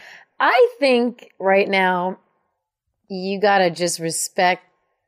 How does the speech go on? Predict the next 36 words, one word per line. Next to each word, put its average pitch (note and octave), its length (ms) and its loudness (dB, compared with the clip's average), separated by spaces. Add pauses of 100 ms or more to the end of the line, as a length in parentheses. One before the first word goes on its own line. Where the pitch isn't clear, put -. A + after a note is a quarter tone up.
(540)
who G3 260 -6
everybody's F3 600 -2
wishes E3 440 -6
to F3 120 -14
take F3 200 -6
care E3 160 -4
of C#3+ 60 -10
themselves. - 420 -14 (300)
She D4+ 280 0
feels D#4+ 360 2
more A#3 220 2
comfortable E3+ 880 -4 (640)
getting G3 280 2
away F#3+ 300 4
from F#3 260 -4
you, D#3+ 400 -4
even G#3+ 240 -4
though G#3 80 0
you G3 140 -2
feel G3 260 0
like F3+ 160 0
a F3+ 40 -4
leper, E3 500 -4
like, D#3 420 -6
you G#3+ 100 -6
know, G3+ 160 -2
"What's G#3 180 -6
wrong B3+ 240 -2
with F#3+ 160 -6
me?" E3 180 -10 (460)
I-, - 400 -10
it's C4+ 160 -8
not G4+ 300 2 (1080)
a G#3 120 2
total A3 840 0
overreaction. E3+ 1000 -2